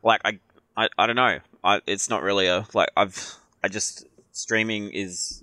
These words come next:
obviously, like, a way of the future and stuff, and I th-,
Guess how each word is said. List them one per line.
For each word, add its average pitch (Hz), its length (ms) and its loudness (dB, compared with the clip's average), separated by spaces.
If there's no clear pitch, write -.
obviously, 92 400 -2
like, 82 240 -2
a 87 80 -12
way 85 240 -2
of 80 140 -8
the 90 80 -14
future - 340 -10
and 82 140 -8
stuff, - 340 -2
and 82 320 -8
I 82 80 0
th-, - 280 -12